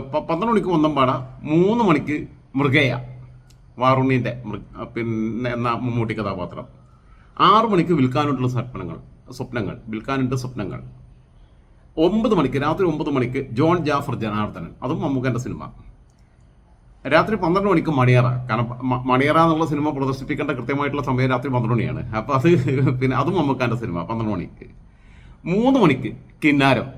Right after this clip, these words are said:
കാരണം കിന്നാരൊക്കെ വെളുപ്പിനെ മൂന്ന് മണിക്കാണ് കിന്നാരം പറച്ചിലൊക്കെ ഉണ്ടാകുക, ഈ മണിയറയിൽ പോയി കടന്നു കണ്ട് പിന്നെ ഉണ്ടാവണേ. അപ്പൊ കിന്നാരം സിനിമ. ആറ് എ എമ്മിന് ആ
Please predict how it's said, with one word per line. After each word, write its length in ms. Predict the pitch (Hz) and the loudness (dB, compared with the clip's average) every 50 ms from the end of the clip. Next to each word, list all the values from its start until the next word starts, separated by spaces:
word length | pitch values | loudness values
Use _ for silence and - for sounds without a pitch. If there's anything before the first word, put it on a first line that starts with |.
| - - - - - - | -18 -18 -20 -20 -14 -6
കാരണം 200 | - 110 113 127 127 | -4 -4 -2 -2 0
കിന്നാരൊക്കെ 460 | 131 127 127 131 135 127 127 135 143 139 135 | 2 4 4 4 4 2 0 -2 -2 0 0
വെളുപ്പിനെ 280 | 127 123 127 131 139 135 127 | 0 0 0 -2 -2 -2 -2
മൂന്ന് 140 | 127 127 131 | -2 0 0
മണിക്കാണ് 280 | 127 127 127 131 123 117 117 | -2 0 -2 -2 -2 -2 -2
കിന്നാരം 260 | 110 110 113 117 120 117 | -2 -2 -2 -2 -2 -2
പറച്ചിലൊക്കെ 320 | 120 113 117 117 110 107 101 | -2 -4 -4 -4 -4 -4 -4
ഉണ്ടാകുക, 280 | 87 87 85 82 78 67 - - - - - - - - 107 | -4 -4 -6 -6 -8 -10 -12 -16 -20 -20 -20 -20 -14 -8 -6
ഈ 60 | 113 110 110 | -4 -4 -2
മണിയറയിൽ 340 | 113 113 117 117 120 120 120 117 | -2 0 0 0 0 -2 -4 -4
പോയി 120 | 120 120 113 | -6 -4 -2
കടന്നു 200 | 117 113 110 117 117 | -2 -2 -2 -2 0
കണ്ട് 140 | 117 110 117 113 113 | 0 0 -2 -4 -4
പിന്നെ 160 | 117 113 117 113 | -4 -4 -4 -4
ഉണ്ടാവണേ. 280 | 110 107 104 98 90 - - 104 | -2 -2 -2 -2 -4 -6 -8 -8
അപ്പൊ 140 | 117 120 127 123 127 139 | -4 -4 -4 -4 -2 -2
കിന്നാരം 360 | 131 120 123 120 113 95 - - - | 0 2 2 2 0 -2 -6 -6 -6
സിനിമ. 180 | 117 92 82 76 64 - - - - - - - - - - - - - - _ _ - - - - - - 147 151 160 180 | -6 -6 -6 -8 -10 -14 -16 -20 -20 -20 -20 -20 -20 -20 -20 -20 -20 -20 -20 _ _ -20 -20 -20 -20 -12 -2 2 4 6 6
ആറ് 340 | 185 202 220 233 247 247 220 175 160 151 135 | 6 6 6 4 4 2 2 2 4 4 6
എ 40 | 127 123 123 | 6 6 4
എമ്മിന് 240 | 113 107 104 90 - - - - - - - - - - - - - - - - - - - - 123 | 4 2 0 -2 -4 -10 -14 -18 -20 -20 -20 -20 -20 -20 -20 -20 -20 -20 -20 -20 -20 -16 -4 0 2
ആ 40 | 120 | 4